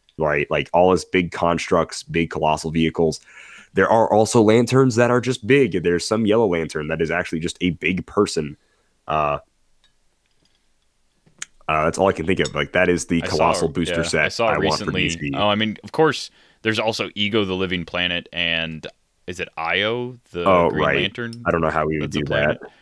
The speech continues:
Speaker 2: planet? Um, yeah. I mean, we, they did the Living Sun, Brimstone, or not Brimstone, uh, Solaris, the Living Sun.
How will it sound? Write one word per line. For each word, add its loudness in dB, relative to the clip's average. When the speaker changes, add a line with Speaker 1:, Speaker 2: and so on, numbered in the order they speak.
Speaker 2:
planet? -2
Um, -14
yeah. 0
I -4
mean, -2
we, -2
they 0
did -4
the 0
Living -4
Sun, -2
Brimstone, -6
or -8
not -8
Brimstone, -14
uh, -6
Solaris, -4
the -12
Living -10
Sun. -12